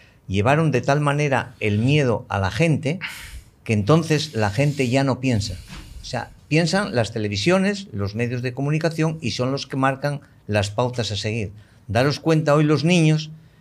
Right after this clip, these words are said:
que un niño ya desde bien pequeñito se le enseña para que maneje una tablet, un móvil, y qué inteligente es el niño, ¿no? Ese niño no tiene que tener un móvil en sus manos porque ya lo está condicionan-,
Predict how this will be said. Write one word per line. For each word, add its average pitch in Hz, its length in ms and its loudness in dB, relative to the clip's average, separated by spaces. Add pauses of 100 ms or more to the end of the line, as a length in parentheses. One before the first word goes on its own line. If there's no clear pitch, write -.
(180)
que 110 100 0
un 127 140 6
niño 156 240 6
ya 147 180 4
desde 127 220 0
bien 107 180 0
pequeñito 143 640 2 (280)
se - 180 0
le 107 120 2
enseña 156 600 2
para 104 180 -4
que 101 100 -10
maneje 101 360 -2
una 98 180 0
tablet, 131 400 0 (300)
un 101 160 0
móvil, 131 500 4 (280)
y 107 100 -2
qué 135 100 2
inteligente 135 520 2
es 113 120 -2
el 113 100 0
niño, 117 240 0
¿no? 131 160 -2
Ese 110 180 0
niño 127 280 4
no 120 80 -2
tiene 135 200 -2
que 131 120 -6
tener 127 400 -4
un 117 180 -6
móvil 123 400 -2
en 107 140 -6
sus 101 240 -10
manos 113 320 -4
porque 104 320 -6
ya 127 180 2
lo 110 300 -4
está 139 320 0
condicionan-, 139 580 0